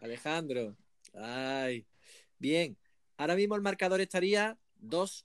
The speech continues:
a uno. Si Elena acierta este,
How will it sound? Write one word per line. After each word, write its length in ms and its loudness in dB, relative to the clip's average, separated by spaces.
a 160 0
uno. 420 2
Si 360 -2
Elena 680 0
acierta 640 0
este, 400 0